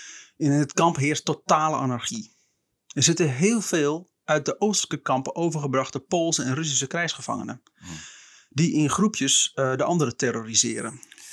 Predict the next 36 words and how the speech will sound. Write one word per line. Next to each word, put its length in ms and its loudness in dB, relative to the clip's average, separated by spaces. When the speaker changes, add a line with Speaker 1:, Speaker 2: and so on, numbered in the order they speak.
Speaker 1:
Als 160 4
Bram 260 6
eindelijk 360 0
een 100 2
keer 180 2
een 80 4
stukje 280 -2
brood 240 2
heeft 180 -2
bemachtigd, 640 -4
duiken 320 2
er 100 0
drie 160 2
Polen 300 2
op 80 -4
hem 160 -2
en 80 -2
pakken 240 -6
het 100 -12
af. 260 -12
Hij 160 -2
heeft 140 2
geen 100 2
kracht 260 0
meer 140 2
om 80 0
zich 140 0
te 100 -8
verweren. 540 -4
Die 140 0
krachten 460 4
nemen 220 2
met 120 -2
de 80 -4
dag 220 0
af. 360 -4